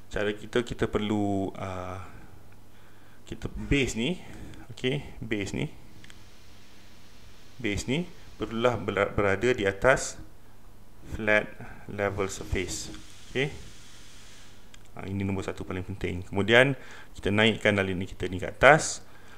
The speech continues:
Kemudian kita, ah, kita, ah, make sure contact point ni betul-betul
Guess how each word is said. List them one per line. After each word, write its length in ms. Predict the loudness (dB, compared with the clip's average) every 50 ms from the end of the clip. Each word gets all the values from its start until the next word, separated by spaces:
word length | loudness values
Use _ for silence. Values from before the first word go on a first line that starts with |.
| -12 -8
Kemudian 640 | -2 0 2 2 4 4 6 8 8 10 8 8 4
kita, 600 | 2 -2 0 4 4 6 6 6 6 4 4 2 -2 -6 -14 -14 -14 -14 -14 -14 -14 -14 -14 -14 -14 -14 -14 -14 -12 -12 -8 -2
ah, 560 | 2 4 4 6 6 4 4 4 4 2 0 -4 -10 -14 -14 -14 -14 -14 -14 -14 -14 -14 -14 -14 -14 -14 -14 -14 -14 -14 -14 -14 -14 -14 -14 -14 -14 -14 -14 -14 -14 -14 -14 -14 -14 -14 -14 -14 -12 -12 -12 -12
kita, 320 | -12 -12 -6 -4 -2 0 2 4 4 4 4 2 2 0 0
ah, 480 | -2 -2 -2 -2 0 0 0 0 0 -2 -4 -6 -10 -12 -12 -12 -12 -14 -14 -14 -14 -14 -14 -14 -14 -14 -14 -12 -8
make 140 | -6 -6 -4
sure 240 | -2 0 0 0 2
contact 320 | 0 0 0 0 0 2
point 160 | 4 4 6
ni 80 | 4 4
betul-betul 640 | 4 2 0 0 2 4 8 8 10 10 10 8